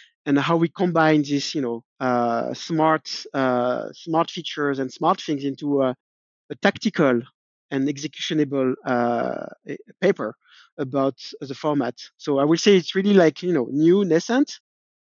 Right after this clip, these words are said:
I think everybody and all the participants and all the vendors, we have great experience. We have great thing to share, uh, from our different angle. So, you know, from the cloud data service angle, from the B I angle, from, you know, the,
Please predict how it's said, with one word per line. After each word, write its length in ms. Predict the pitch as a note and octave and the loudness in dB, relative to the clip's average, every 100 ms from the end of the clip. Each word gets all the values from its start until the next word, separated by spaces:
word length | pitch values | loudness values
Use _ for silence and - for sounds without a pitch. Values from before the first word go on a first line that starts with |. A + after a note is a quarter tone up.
| - | -6
I 60 | |
think 200 | C#3+ G3 | -2 0
everybody 500 | F3+ F#3+ F#3 F#3 F#3 | 2 2 2 4 6
and 140 | F3 D#3 | 6 6
all 180 | E3 E3+ | 2 0
the 120 | D#3 | -2
participants 680 | C#3+ C#3 - D#3+ D#3+ D#3 D#3 | -4 -4 -4 -6 0 0 0
and 120 | C#3 | -2
all 100 | D3 | -2
the 100 | D3 | -2
vendors, 540 | C3+ D3+ D3+ D3 C#3+ - | -2 0 2 0 -2 -4
we 60 | |
have 140 | C#3 C3 | -4 -2
great 220 | D3 D#3 | -2 -2
experience. 680 | D#3+ - D#3 D#3 D#3 - - _ - - - - | -4 -2 0 2 0 -4 -16 _ -20 -20 -20 0
We 100 | D3+ | 0
have 140 | C3+ | 0
great 240 | C#3+ D#3 D3+ | 2 0 2
thing 200 | F3 E3 | -2 -2
to 80 | D#3+ | -4
share, 460 | - D#3 C#3+ C#3+ D3+ _ - | -4 0 2 0 -2 _ -4
uh, 300 | C#3 C3 B2+ | 0 0 -2
from 300 | - C#3+ C3+ | -2 0 0
our 140 | C3+ | -2
different 380 | C3+ D#3+ D3 C#3 | -6 -4 -4 -4
angle. 500 | C3 C3 D#3 F#3+ A3 _ _ | -4 -2 2 2 0 _ _
So, 200 | - C3 | -10 -4
you 60 | C3+ | -4
know, 100 | B2 | -4
from 200 | D#3 C3+ | -4 -6
the 120 | C3 | -6
cloud 280 | - E3+ E3 | 0 0 2
data 120 | D#3 | -2
service 320 | D#3 D#3 D3+ | 0 -2 0
angle, 400 | D3+ D3+ D3+ D3 - _ - - | -4 0 0 0 -4 _ -20 -14
from 160 | C#3+ | -12
the 100 | B2+ | -10
B 240 | B2+ D#3 D#3+ | -6 2 4
I 120 | D3+ | 4
angle, 460 | D#3 D3+ D3 C#3+ C#3 _ - _ | 2 2 2 2 0 _ -20 _
from, 520 | - - C#3+ C#3 C3+ - | -20 -6 -2 0 0 -2
you 120 | D3 | -6
know, 180 | B2+ A#2+ _ | -6 -6 _
the, 420 | C3 C3 B2+ B2 | -8 -4 -2 -2